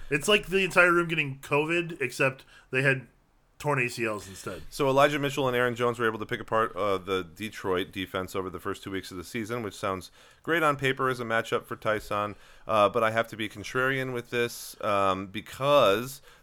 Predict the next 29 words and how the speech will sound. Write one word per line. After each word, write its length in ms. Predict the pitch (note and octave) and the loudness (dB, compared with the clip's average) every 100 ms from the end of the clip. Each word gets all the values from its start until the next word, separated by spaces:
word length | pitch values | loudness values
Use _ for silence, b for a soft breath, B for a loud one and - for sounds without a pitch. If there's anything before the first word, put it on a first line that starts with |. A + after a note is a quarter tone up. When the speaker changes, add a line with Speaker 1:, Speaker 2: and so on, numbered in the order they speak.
| - | 0
Speaker 2:
both 240 | B2 C#3 | 0 0
weeks 240 | A#2+ A#2 - | -4 -6 -6
he 120 | A2 | -8
struggled 400 | - A2 A2 A2 | -2 -2 -2 -6
in 100 | G2+ | -6
key 180 | - G#2 | -6 -8
situations 640 | G2+ G2 G2 F#2+ - F#2 - | -8 -6 -4 -4 -4 -10 -6
as 220 | F2 F2+ | -6 -6
a 60 | |
rookie. 460 | F#2 F#2 - F#2 F2+ B B - | -6 -6 -4 -8 -8 B B -8
Week 240 | A2+ A2+ | -6 -4
one's 240 | G#2 G#2 F#2+ | -2 -2 -2
blown 300 | G2+ G2 G2 | -2 -2 0
coverage, 600 | G2+ G2 G2+ F2+ - - | -2 0 -2 -2 -8 -4
uh, 320 | F#2+ F#2 F2+ | 0 2 2
which 240 | F2+ F#2+ - | 0 -4 -4
was 180 | F2+ F2+ | -8 -6
very 380 | E2+ G#2+ A#2 | -2 2 2
apparent, 500 | G2+ - G2+ G2 F#2+ - B B - | -2 -4 -2 -2 -4 -14 B B -2
uh, 120 | F#2+ | -2
led 220 | G2 G2+ | 0 -2
to 80 | A2+ | -4
the 100 | F#2+ | -8
strip 300 | - G#2+ - | -4 -6 -4
sack 300 | - G2+ G2+ | 0 0 2
on 180 | F#2 F2 | -4 -4
Lamar 240 | F2 F#2 | 0 0
Speaker 1:
Yeah, 220 | G#2+ F#2+ F2 | 2 2 2
Speaker 2:
Jackson, 320 | A#2+ A#2+ | 2 0